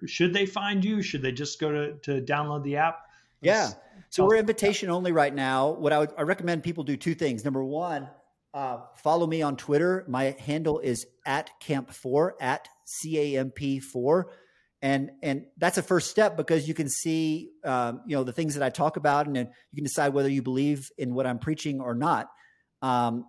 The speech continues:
Speaker 2: th-, the second
Speaker 1: Yeah.
Speaker 2: thing, though, if you're interested, is get on our wait list at swell money dot com. Go to swell money dot com and you can sign up for our, our wait list, and then you'll get an invitation code soon to sign up for the app.
Speaker 1: Okay.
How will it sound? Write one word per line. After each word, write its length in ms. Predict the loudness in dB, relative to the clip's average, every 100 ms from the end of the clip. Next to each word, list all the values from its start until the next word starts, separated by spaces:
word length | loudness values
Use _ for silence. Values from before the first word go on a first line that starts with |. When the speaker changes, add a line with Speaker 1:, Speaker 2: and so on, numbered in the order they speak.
| -14
Speaker 2:
th-, 120 | -14 -6
the 80 | 0
second 280 | 0 0
Speaker 1:
Yeah. 40 | 0
Speaker 2:
thing, 180 | 2 6
though, 160 | 6
if 100 | 6
you're 100 | 4
interested, 500 | 2 0 -2 2 2
is 360 | 2 0 0 -2 -12 _ _
get 100 | 2
on 140 | 2 4
our 140 | 2
wait 260 | 4 0 2
list 420 | 2 2 0 -10 -4
at 160 | -4 -2
swell 420 | -4 2 2 2
money 340 | 0 0 0
dot 240 | 0 -2 -4
com. 300 | -6 -4 -2
Go 80 |
to 80 | -4
swell 240 | -2 0 2
money 220 | 2 2
dot 180 | 0 -2
com 240 | -4 -2
and 80 | -4
you 60 |
can 120 | -6 -6
sign 260 | -2 -2
up 160 | -2 -2
for 140 | 0
our, 240 | 2 0 -4 _ _ _
our 160 | 0 2
wait 240 | 2 2
list, 380 | 2 0 -2 -10 _ _ _ -2
and 100 | 0
then 80 | 2
you'll 120 | 2
get 140 | 0
an 80 | 0
invitation 520 | -2 -2 -4 -4 -4
code 260 | 0 0 0
soon 600 | -4 -2 0 0 -2 -6
to 280 | -6 -2 -2
sign 300 | -2 -2 -2
up 200 | -4 -6
for 460 | -2 2 2 2 -2
the 140 | -8
app. 280 | -6 -8 -10 -20 _ _ _ _ _ _ _ _ _ _ -10
Speaker 1:
Okay. 260 | -2 0